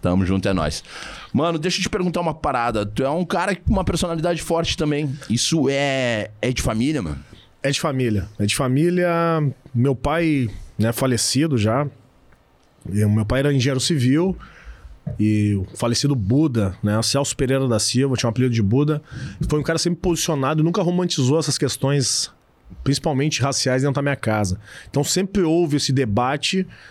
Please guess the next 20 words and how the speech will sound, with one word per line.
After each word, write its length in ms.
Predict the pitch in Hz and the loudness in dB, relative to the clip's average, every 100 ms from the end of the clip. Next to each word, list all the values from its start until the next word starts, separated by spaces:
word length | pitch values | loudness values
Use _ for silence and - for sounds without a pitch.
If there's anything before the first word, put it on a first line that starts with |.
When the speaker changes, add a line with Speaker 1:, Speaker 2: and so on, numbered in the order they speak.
| - | -6
Speaker 2:
as 140 | 127 - | -4 0
preocupações, 1040 | 147 139 - 131 - 131 156 208 - - _ - _ _ - | -2 -2 -2 -2 0 0 2 0 -2 -6 _ -20 _ _ -2
né, 160 | 104 110 | 0 0
num 160 | 120 113 | 0 0
período 560 | 139 131 139 147 131 | 0 2 2 2 2
onde 540 | 135 139 110 123 123 113 - - - | 2 2 0 2 0 -2 -12 -16 -6
se 160 | - | -6
tava 320 | 131 165 143 151 | -4 -2 -2 -2
na 80 | |
transição 800 | 143 151 135 135 - 147 147 139 - - - - - - - | -2 -2 0 -2 0 0 2 0 -2 -10 -16 -16 -16 -12 -2
da 140 | 165 | -2
ditadura 760 | 160 - 160 127 156 165 160 151 - - | 0 -2 -2 2 2 4 2 0 -2 0
pras 200 | 151 127 | 2 2
diretas 460 | 143 143 143 147 | 0 0 0 0
já. 400 | 107 127 135 156 156 - - - - - 131 | 2 0 0 -2 -6 -4 -2 -4 -8 -6 -4
Então 200 | 151 156 | 0 -2
tinha 220 | - 165 | 0 0
muito 320 | 156 170 175 165 | 2 0 2 2
medo 420 | 156 165 165 139 | 4 2 2 0
também 460 | 135 127 147 143 | 2 2 2 0